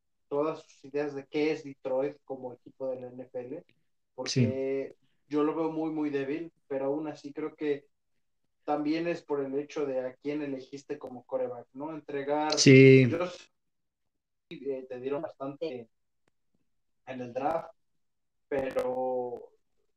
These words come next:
Speaker 1: yo, yo lo vi como ganas de regalar más este,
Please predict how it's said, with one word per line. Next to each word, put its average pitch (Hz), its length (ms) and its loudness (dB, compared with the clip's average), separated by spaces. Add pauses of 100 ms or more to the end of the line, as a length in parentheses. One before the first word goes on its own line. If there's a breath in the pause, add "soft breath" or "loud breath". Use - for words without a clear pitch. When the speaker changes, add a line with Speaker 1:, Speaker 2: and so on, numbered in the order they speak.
(120)
Speaker 1:
yo, 160 360 -2
yo 160 120 -4
lo 170 140 0
vi 151 140 -4
como 143 500 -6 (800)
ganas 156 400 0
de 135 200 0
regalar 127 500 -4
más 139 260 -6
este, 117 420 -14